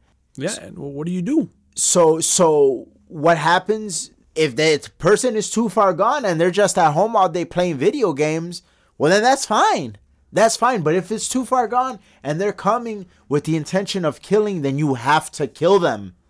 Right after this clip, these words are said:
Speaker 1: Yeah.
Speaker 2: That is it. You have to neutralize them. That's it. There's nothing. So you have to be prepared. You have to be prepared. And, and that's, that's all I can say. That's all I can say. I don't, I really don't think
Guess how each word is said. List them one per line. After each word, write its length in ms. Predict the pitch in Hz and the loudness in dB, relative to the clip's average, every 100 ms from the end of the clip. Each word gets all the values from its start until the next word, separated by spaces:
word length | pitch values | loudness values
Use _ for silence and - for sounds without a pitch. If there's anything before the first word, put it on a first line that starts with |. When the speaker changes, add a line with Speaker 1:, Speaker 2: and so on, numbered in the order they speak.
| _ _ _ 123 | _ _ _ -16
Speaker 1:
Yeah. 140 | 110 | -2
Speaker 2:
That 220 | 139 151 | 2 2
is 160 | 151 123 | 2 4
it. 240 | 151 165 | 4 4
You 80 | 143 | 2
have 180 | 156 170 | 2 0
to 120 | - | -2
neutralize 680 | 156 180 214 196 156 131 127 | -2 -2 0 0 2 2 0
them. 220 | 104 95 - _ | -4 -10 -16 _
That's 260 | 143 160 247 | -8 -2 2
it. 340 | 392 381 - _ | 2 2 -6 _
There's 240 | 160 156 | -2 0
nothing. 300 | 196 208 202 | 0 0 -2
So 360 | 160 175 170 151 _ _ _ _ _ _ _ _ | 0 0 0 -4 _ _ _ _ _ _ _ _
you 140 | 127 | -4
have 240 | 143 151 - | 0 0 0
to 120 | 143 | -6
be 140 | 139 | -6
prepared. 680 | 131 117 - 135 139 107 92 _ _ _ _ | -8 -14 -6 0 0 0 -6 _ _ _ _
You 140 | 107 123 | -8 0
have 200 | 139 139 | 0 -2
to 100 | 127 | -10
be 120 | 127 | -10
prepared. 500 | 110 104 117 95 87 _ _ _ _ _ _ _ _ | -12 -12 -8 -8 -10 _ _ _ _ _ _ _ _
And, 300 | 151 147 143 | -4 -4 -4
and 240 | - 147 139 | -6 -4 0
that's, 360 | 175 - - | 0 0 -4
that's 280 | 151 170 170 | -2 -2 0
all 180 | 190 196 | 0 2
I 80 | 185 | -2
can 200 | 180 151 | -6 -8
say. 440 | - 185 240 208 | -4 -4 -4 -6
That's 240 | 143 143 165 | -4 -2 0
all 80 | 160 | -2
I 80 | |
can 120 | 151 143 | -4 -8
say. 320 | - 175 160 | -2 -2 -2
I 160 | 98 139 | -4 -4
don't, 280 | 160 160 - _ _ _ _ - | -6 -8 -16 _ _ _ _ -4
I 100 | 127 | 0
really 280 | 135 190 202 | 2 0 0
don't 200 | 196 180 | -2 -2
think 440 | - 190 185 - | -4 -4 -6 -16